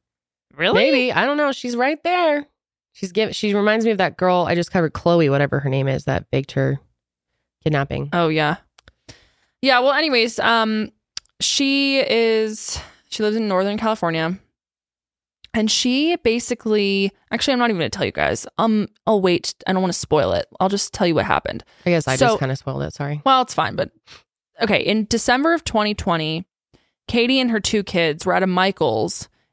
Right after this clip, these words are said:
Speaker 1: in California. And she reported to police that she witnessed suspicious activity from a couple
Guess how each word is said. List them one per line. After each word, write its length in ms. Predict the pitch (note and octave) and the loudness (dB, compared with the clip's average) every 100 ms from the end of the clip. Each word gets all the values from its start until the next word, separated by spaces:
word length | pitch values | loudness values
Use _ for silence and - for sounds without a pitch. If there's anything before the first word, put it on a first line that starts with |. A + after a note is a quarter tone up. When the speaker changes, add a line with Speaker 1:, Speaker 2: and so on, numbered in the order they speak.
| _ | _
Speaker 1:
in 220 | - F3+ F3+ | -4 -2 0
California. 640 | - C3 - D4 E3 - F#3+ _ _ | 0 -2 2 0 0 -6 -16 _ _
And 320 | F#3+ F#3+ F#3 F#3+ | -4 0 0 0
she 160 | - | -2
reported 460 | G3 G#3 - F#3+ B3 | -2 -2 0 0 0
to 100 | - | -4
police 360 | - C4 F3 - | 0 0 0 0
that 140 | F#3 | -2
she 120 | - | 0
witnessed 360 | F#3 F3 F#3 - | 0 0 -2 -4
suspicious 500 | F3+ - F3+ B3+ B3 | -6 0 0 2 0
activity 480 | C4 - G#3 F3+ F3+ | -2 0 -2 0 -2
from 180 | F#3 | -2
a 60 | E3+ | -2
couple 540 | - E3+ - F3 F3 | 0 -4 0 0 0